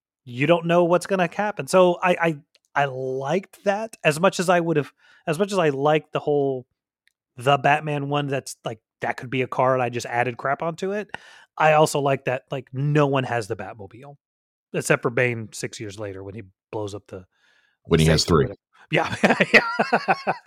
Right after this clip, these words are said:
Speaker 1: But I mean, that, that, but, but I do think the flip of that is, like, that car is so original. Somebody would be like, "Didn't we make those? <laughs> Isn't that the bridge car? Wow, that's really coincidental that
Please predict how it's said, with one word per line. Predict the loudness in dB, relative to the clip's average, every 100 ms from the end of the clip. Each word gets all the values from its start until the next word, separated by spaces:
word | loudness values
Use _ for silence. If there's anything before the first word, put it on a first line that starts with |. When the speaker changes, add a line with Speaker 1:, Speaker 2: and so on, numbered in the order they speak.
| -12 -10 6
Speaker 1:
But | 8 10 8
I |
mean, | 4 2 0 -8 _ _ -2
that, | 4 4 4 -2 -14 2
that, | 4 4 2
but, | -2 -2 _ _ _ -10
but | 2 2
I |
do | 4 0
think | -4 -6
the | -6
flip | -6 -6 -4
of |
that | -4 -4
is, | -4
like, | -6 -6
that | -6 -6
car | -4 -2
is | -2
so | -4 -6
original. | -4 -6 -8 -10 -10
Somebody | -6 -6 0 -2 0 -2 -2 -4 -10 _ _ _
would | -8 -8
be | -4
like, | -4 -4 -8 _ _ _ -16 _ _ _ _ _ _
"Didn't | -2 4
we | 6
make | 6 4 2 4
those? | 2 2 -2 -6 -12 -18 _
<laughs> | -8 -2 -2 -2 -8 -6
Isn't | -2 0 2
that | 2
the | 0
bridge | -2 -2 -2 -2
car? | 0 2 4 0 -4 _ -20 _ _ _ -20 _ _
Wow, | 2 6 8 8 4
that's | 2 0 -4
really | -10 -8 -4 -2 -2
coincidental | -4 -2 -2 -2 2 2 4 4
that | 4 2